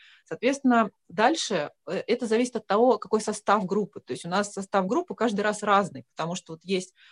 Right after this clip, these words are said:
ну, щ-, э, кто-то, кто ходит там раз в неделю, есть кто ходит иногда, есть кто ходит в несколько групп.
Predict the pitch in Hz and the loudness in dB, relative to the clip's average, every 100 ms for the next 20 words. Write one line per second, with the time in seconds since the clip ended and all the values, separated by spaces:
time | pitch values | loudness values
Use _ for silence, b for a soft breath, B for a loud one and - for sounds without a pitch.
0 | b - 170 - - _ 151 151 - 202 | b -8 -8 -8 -16 _ -8 -8 -4 -4
1 | 185 - - 170 175 156 - 143 143 131 | -2 -4 -10 -6 -4 -4 -8 -8 -10 -16
2 | _ _ 196 269 294 269 233 233 208 185 | _ _ 4 4 4 4 4 4 2 0
3 | 220 - 170 165 156 160 160 175 170 247 | -4 -8 -8 -8 -8 -8 -6 -6 0 2
4 | 302 185 - 185 196 180 165 _ 208 277 | 4 0 -4 -4 -2 -2 -4 _ -2 0
5 | 285 247 240 240 240 | -2 -2 -2 0 -2